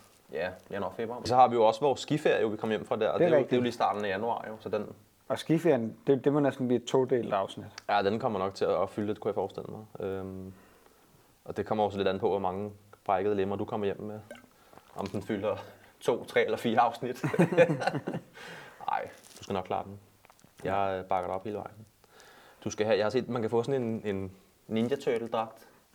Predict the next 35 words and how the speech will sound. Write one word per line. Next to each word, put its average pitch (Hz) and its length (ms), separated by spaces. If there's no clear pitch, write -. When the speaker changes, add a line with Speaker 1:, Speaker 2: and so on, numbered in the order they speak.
Speaker 1:
som 107 120
ligesom 107 220
tager - 240
stødene, 120 360
hvis 120 160
man 101 120
falder. 120 480
Den 98 80
skulle 113 220
hjælpe 107 160
godt - 200
på 110 80
det. 110 120
Speaker 2:
Okay, 123 220
ja. 135 60
Speaker 1:
Ej, - 100
spøg - 200
til - 100
side. 95 460
Speaker 2:
Øhm. 117 160
Speaker 1:
Men, 110 220
øh, 98 180
men 98 100
jeg, 107 220
ej, 98 220
jeg 92 80
synes, 107 140
det - 60
er - 20
nogle 151 180
gode 156 100
emner 151 160
allerede, 156 200
vi 156 60
har 165 200